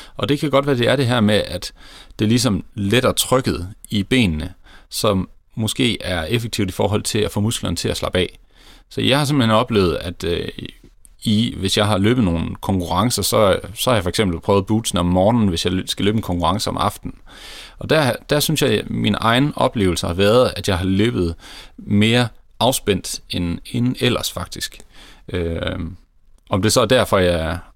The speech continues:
har lavet, øh, lavet P R, øh, <laughs> efterfølgende, det skal jeg ikke kunne sige.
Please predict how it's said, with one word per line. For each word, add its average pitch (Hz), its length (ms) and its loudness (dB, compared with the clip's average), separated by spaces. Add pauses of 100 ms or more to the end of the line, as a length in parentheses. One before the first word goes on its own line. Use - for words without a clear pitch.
(140)
har 104 80 0
lavet, 85 420 2
øh, 85 180 -4 (380)
lavet 98 180 2
P - 60 0
R, 104 320 4 (400)
øh, 90 320 4 (180)
<laughs> 143 160 0
efterfølgende, 104 640 0
det 90 160 0
skal - 160 0
jeg 110 40 6
ikke 110 120 -2
kunne 107 140 -2
sige. 107 240 0